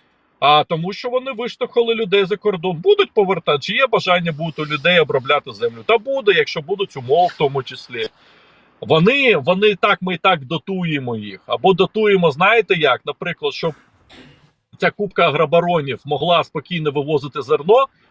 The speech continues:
українська держава, українська держава страхує суда, які заходять, е,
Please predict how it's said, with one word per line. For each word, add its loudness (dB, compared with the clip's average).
українська 0
держава, 0
українська -8
держава -2
страхує -6
суда, 0
які -6
заходять, -8
е, -10